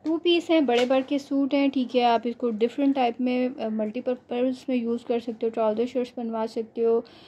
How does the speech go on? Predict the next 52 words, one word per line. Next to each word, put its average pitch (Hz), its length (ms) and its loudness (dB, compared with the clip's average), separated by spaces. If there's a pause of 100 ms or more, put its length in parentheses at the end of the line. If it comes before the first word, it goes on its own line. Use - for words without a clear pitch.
(200)
corset 254 480 4
टा-, - 300 -4
type 233 200 0
बनवा 233 360 -2
सकते 233 200 -8
हो, 220 60 -8
जैसे 220 200 -4
कि 226 60 -2
आजकल 220 280 -4
short 240 300 -4
shirt 233 460 0
और 226 120 0
साथ 220 220 -6
में 220 140 -4
trouser 226 360 0
चल 254 120 -2
रहे 233 100 -2
हैं, 233 140 -2
बहुत 226 400 -2
इन 233 200 -2
है। 240 120 -2 (440)
और 233 140 2
ये 240 280 0 (220)
next 262 340 -6
season 240 320 -8
के 247 180 -10
लिए 214 180 -6
लेके 214 340 -8 (440)
आप 214 200 -8
रख 214 180 -14
सकते - 340 -12
हो। - 520 -4
नेक्स्ट 277 240 4
season 311 300 6
का 349 100 0
क्यों 294 200 2
कह 262 240 2
रही 233 140 -2
हूँ, 302 80 2
सीज़न 285 600 -2
ऑफ 277 260 0
हो 277 120 6
रहा 294 120 2
है, 320 60 -4 (420)
next 254 280 -2
season 269 280 2
में 269 100 2
ये 262 120 2
वाली 247 180 2
prices 226 520 -2
नहीं 226 320 0
मिलेंगी, 269 500 2